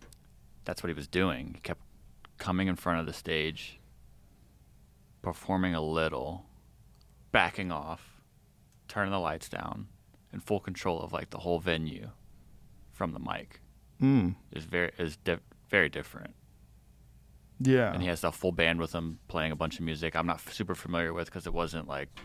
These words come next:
Speaker 1: popular Prince songs.
Speaker 2: Well, he did his own thing across the board. I mean, he, like,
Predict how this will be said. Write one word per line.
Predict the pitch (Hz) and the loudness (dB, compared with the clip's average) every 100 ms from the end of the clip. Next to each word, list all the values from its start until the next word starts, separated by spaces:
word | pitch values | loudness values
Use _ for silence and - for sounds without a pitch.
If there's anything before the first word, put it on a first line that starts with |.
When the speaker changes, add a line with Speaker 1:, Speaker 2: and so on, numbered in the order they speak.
| - | -14
Speaker 1:
popular | - 80 78 78 | -2 -2 -2 -8
Prince | 71 82 80 | -6 -10 -8
songs. | - 80 80 - - - - - - | -8 -8 -10 -14 -20 -20 -18 -18 -4
Speaker 2:
Well, | - | 2
he | 147 214 | 8 8
did | 196 139 | 10 8
his | 98 101 | 8 4
own | 107 98 | 2 2
thing | 90 107 92 | 2 0 0
across | 87 113 98 | -2 0 -2
the | - | -4
board. | 101 104 107 98 80 | -4 2 4 4 2
I | |
mean, | 104 98 | 2 2
he, | 101 123 | 6 6
like, | 117 101 | 8 4